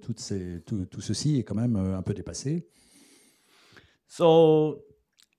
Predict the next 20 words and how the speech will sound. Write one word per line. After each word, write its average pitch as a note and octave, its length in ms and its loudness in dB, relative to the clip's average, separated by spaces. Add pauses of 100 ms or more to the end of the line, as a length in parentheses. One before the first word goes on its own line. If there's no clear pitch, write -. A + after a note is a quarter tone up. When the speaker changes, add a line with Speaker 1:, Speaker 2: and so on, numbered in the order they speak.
(440)
Speaker 2:
I B3 180 4
understand, B3 720 -2
no, G#3 200 -4
the, C3+ 200 -2
uh, G#2 400 -4 (320)
uh, G#2 40 -16 (160)
kind A2 180 -6
of F2+ 100 -12
skepticism, A#2+ 840 -10 (140)
<coughs> - 600 -20
because B2 720 0
I'm F3 500 0 (220)
reading C3 560 0
notebooks, - 880 -6
uh, A3 220 -8
of G2+ 240 -6
Marx, G#3 540 -8 (200)
and A2 160 -6
then B2 460 -2 (720)
just A#2+ 360 -8